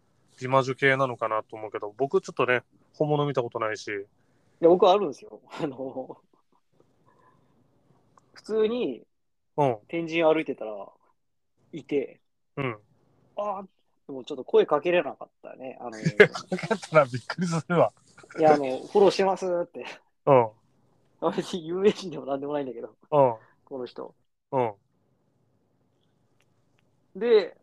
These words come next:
Speaker 2: まあ、ババアでした。普通にババアでした。
Speaker 1: だよね。
Speaker 2: うん。
Speaker 1: うん。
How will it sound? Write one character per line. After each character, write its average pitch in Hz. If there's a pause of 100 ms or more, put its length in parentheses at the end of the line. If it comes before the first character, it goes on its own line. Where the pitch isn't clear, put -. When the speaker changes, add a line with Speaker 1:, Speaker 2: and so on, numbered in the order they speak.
(160)
Speaker 2:
ま 147
あ、 -
バ 135
バ 180
ア 156
で 127
し -
た。 104 (1300)
普 -
通 147
に 156
バ 151
バ 107
ア -
で -
し -
た。 135
Speaker 1:
だ 165
よ 160
ね。 - (760)
Speaker 2:
う 131
ん。 113
Speaker 1:
う -
ん。 95